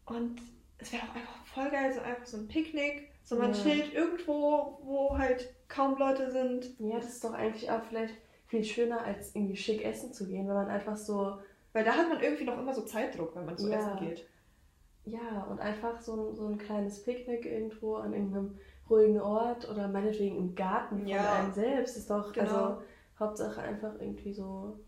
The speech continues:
Speaker 2: ja.
Speaker 1: Das, auch so zu Hause, ich find's echt entspannt, so wenn man zu Hause zusammen kocht
Speaker 2: Ja.
Speaker 1: und dann halt einfach nur essen kann und weiß, okay, jetzt können wir nochmal alles so stehen lassen und so, dann
Speaker 2: Ja,
Speaker 1: räumen wir das halt
Speaker 2: genau.
Speaker 1: später mal weg und keine Ahnung, und können uns jetzt einfach unterhalten.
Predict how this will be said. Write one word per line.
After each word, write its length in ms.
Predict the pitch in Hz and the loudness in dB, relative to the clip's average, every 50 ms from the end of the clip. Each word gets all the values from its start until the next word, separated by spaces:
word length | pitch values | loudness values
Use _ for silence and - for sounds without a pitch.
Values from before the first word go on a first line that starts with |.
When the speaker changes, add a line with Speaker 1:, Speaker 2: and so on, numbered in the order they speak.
| - - _ - | -20 -20 _ -14
Speaker 2:
ja. 80 | 214 233 233 233 208 208 - - - - - - | -12 -12 -12 -14 -16 -18 -20 -20 -20 -20 -12 -8
Speaker 1:
Das, 140 | 233 233 - - - - | -8 -8 -8 -8 -4 0
auch 160 | 254 294 - | 0 0 2
so 300 | - 294 269 262 - - | 0 -2 -2 -2 -2 -4
zu 200 | - 262 254 262 | -6 -8 -4 -2
Hause, 300 | 262 262 254 240 226 220 | 0 0 0 2 0 0
ich 80 | 226 | 0
find's 180 | - 254 247 - | -4 -6 -6 -4
echt 160 | 247 247 - | -6 -6 -6
entspannt, 340 | 240 233 - - 240 240 233 | -6 -10 -6 -6 -6 -6 -6
so 120 | 233 226 | -6 -8
wenn 100 | 226 226 | -6 -6
man 100 | 226 226 | -6 -6
zu 140 | 226 247 233 | -6 -8 -8
Hause 220 | 240 233 226 226 226 | -4 -4 -4 -4 -4
zusammen 340 | - - - 226 226 226 | -6 -6 -6 -4 -4 -4
kocht 420 | - - 254 254 254 - - - - - - - - - - - - - - - | -4 -4 -4 -4 -4 -6 -10 -16 -20 -20 -20 -20 -20 -20 -20 -20 -20 -20 -10 -6
Speaker 2:
Ja. 260 | 202 202 202 196 196 | -4 -2 -2 0 0
Speaker 1:
und 80 | - | 4
dann 200 | 240 240 240 240 | 4 4 4 4
halt 340 | 254 240 233 233 - - - | 4 2 2 2 2 -2 -4
einfach 200 | 240 247 247 247 247 | -4 -4 -4 -2 -2
nur 160 | 240 240 240 226 196 - - - - - - | 0 0 0 0 0 -4 -6 -10 -16 -18 -6
essen 260 | - 240 240 - 262 | -6 -6 -4 -4 -6
kann 300 | 247 - 247 247 240 226 | -6 -2 -2 -2 -2 -2
und 240 | 226 226 220 214 - | -4 -6 -6 -6 -4
weiß, 280 | 226 220 220 220 - - | -4 -4 -4 -4 -8 -10
okay, 440 | - - - 269 254 262 262 262 - - - - - _ _ - _ - - | -10 -8 -4 0 0 2 0 0 -4 -14 -20 -20 -20 _ _ -20 _ -4 -4
jetzt 160 | 226 226 - | -4 -2 0
können 140 | 269 247 233 | 0 2 4
wir 60 | 220 | 4
nochmal 240 | 208 220 233 - - | 2 2 2 2 4
alles 240 | 226 226 226 - | 4 2 2 0
so 80 | - 226 | -4 -4
stehen 360 | 220 - - 294 285 285 277 | -4 0 4 6 6 6 6
lassen 320 | 277 262 269 - - 269 240 | 4 0 0 0 -2 -4 -2
und 200 | 240 247 240 - | -2 -4 -4 0
so, 260 | - 240 240 220 220 | 2 4 6 6 6
dann 80 | 214 | 6
Speaker 2:
Ja, 200 | 214 214 214 208 214 | 4 4 4 4 6
Speaker 1:
räumen 180 | 220 220 220 | 6 6 6
wir 60 | 226 214 | 4 2
das 80 | 208 202 | 4 4
halt 120 | 196 196 | 4 4
Speaker 2:
genau. 80 | 202 208 | 4 2
Speaker 1:
später 200 | 214 208 220 214 | 0 0 0 0
mal 160 | 214 214 202 | 0 0 -2
weg 200 | 202 202 196 214 | -2 -4 -4 -4
und 180 | 208 202 202 202 | -8 -8 -10 -10
keine 160 | - 202 185 | -10 -10 -8
Ahnung, 220 | 180 180 - 208 | -8 -8 -8 -10
und 80 | 196 - | -10 -8
können 140 | 226 214 202 | -6 -6 -4
uns 140 | 208 214 - | -6 -6 -6
jetzt 180 | 175 - - 180 | -8 -10 -8 -8
einfach 180 | 180 180 - - | -10 -8 -10 -12
unterhalten. 640 | - - - 202 208 208 - - - 220 220 - | -12 -12 -12 -10 -10 -8 -8 -8 -8 -8 -8 -10